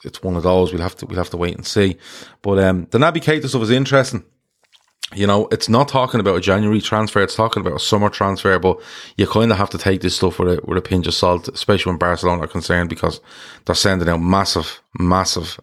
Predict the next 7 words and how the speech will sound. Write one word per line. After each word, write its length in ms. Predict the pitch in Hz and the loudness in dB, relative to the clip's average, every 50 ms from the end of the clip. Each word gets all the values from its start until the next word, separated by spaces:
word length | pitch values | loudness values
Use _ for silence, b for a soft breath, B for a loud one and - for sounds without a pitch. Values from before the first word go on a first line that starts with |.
| - | -6
um, 560 | - 85 85 82 82 82 80 80 80 80 76 - B B B B B B B B B B B B B B B B B B - - - _ _ - - | -2 0 2 4 4 4 2 2 0 -2 -4 -6 B B B B B B B B B B B B B B B B B B -20 -20 -20 _ _ -2 -2
uh, 40 | 85 | -2
you 160 | 58 87 104 | 0 2 2
know, 120 | 95 87 | 2 4
mixed 300 | 87 90 95 - - - | 4 4 2 2 2 2
signals 500 | - 92 85 90 85 - - - - - - - - - - _ | 2 2 2 0 0 0 -2 -2 -4 -6 -8 -12 -14 -14 -14 _
to, 180 | - 104 98 | -4 -4 -4